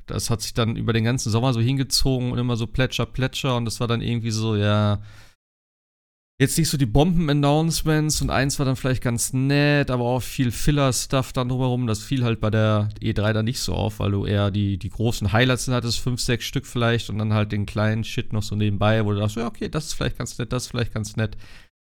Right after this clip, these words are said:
Das hat halt anders gewirkt, als wenn du das dann über drei Monate, äh, so alle paar Wochen, ja,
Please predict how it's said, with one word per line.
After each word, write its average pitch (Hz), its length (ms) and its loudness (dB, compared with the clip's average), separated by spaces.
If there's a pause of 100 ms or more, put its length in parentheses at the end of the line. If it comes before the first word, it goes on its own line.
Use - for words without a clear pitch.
Das 104 160 0
hat 113 100 2
halt 110 140 0
anders 107 320 0
gewirkt, 107 360 0
als 95 200 -2
wenn 98 80 0
du 98 80 0
das 95 180 -2
dann 98 120 -2
über 98 120 0
drei 104 500 2
Monate, 101 1080 2
äh, 87 40 -6
so 87 120 -8
alle 104 180 0
paar 101 240 2
Wochen, 98 420 -2 (480)
ja, 95 240 0